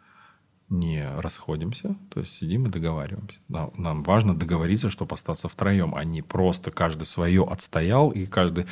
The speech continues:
«Я прав», ушёл, и, и там всё, как хотите, там разбирайтесь. То есть уметь договариваться, потому что мы понимаем, что мы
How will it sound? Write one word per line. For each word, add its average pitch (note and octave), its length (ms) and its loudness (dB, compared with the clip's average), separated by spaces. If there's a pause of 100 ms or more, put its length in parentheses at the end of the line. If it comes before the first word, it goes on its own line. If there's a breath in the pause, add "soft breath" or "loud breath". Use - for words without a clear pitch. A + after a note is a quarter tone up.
(300 loud breath)
«Я G2 200 4
прав», A2 360 4
ушёл, F#2+ 400 0
и, C2+ 80 -2
и D#2 380 -4
там - 400 -10
всё, - 200 -10 (440)
как - 220 -8
хотите, E2+ 360 -4
там C2+ 180 -8
разбирайтесь. - 540 -12 (680 loud breath)
То F#2 60 -2
есть F2+ 160 -2
уметь F2+ 400 2
договариваться, F#2+ 920 2
потому F#2 460 -2
что E2+ 340 -2
мы F2 180 0
понимаем, F2+ 500 2
что - 180 -6
мы E2 440 -2